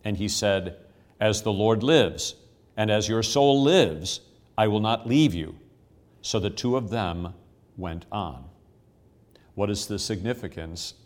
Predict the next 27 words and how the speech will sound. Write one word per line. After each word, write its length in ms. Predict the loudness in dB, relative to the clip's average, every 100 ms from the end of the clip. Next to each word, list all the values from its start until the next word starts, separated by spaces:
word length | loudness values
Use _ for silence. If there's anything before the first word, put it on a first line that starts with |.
| -4
of 380 | -2 -2 -6 -14 -20 _ _ -8
the 100 | -6
River 280 | -4 -4 -6
Jordan? 540 | -4 -2 -2 -4 -12 -20 _ _ _ _ _ _ _ -6
The 80 | 0
River 240 | 2 2
Jordan 440 | 2 4 4 4
was 180 | -4 -4
the 80 | -4
body 340 | 0 0 0
of 160 | -4 -4
water 340 | -4 -4 -4
the 120 | -8 -10
children 380 | -8 -6 -4
of 120 | -6 -6
Israel 380 | -6 -6 -8
passed 640 | -8 -10 -6 -6 -6 -14 -20
through 640 | -6 0 0 2 0 -4
on 200 | -6 -6
dry 340 | -6 -4 -2 -2
ground 420 | -4 -4 -4 -6 -6
as 200 | -6 -6
they 200 | -8 -8
entered 640 | -8 -8 -8 -10 -10 -14 -12
the 120 | -12
Promised 500 | -8 -8 -6 -10 -10
Land. 400 | -10 -10 -12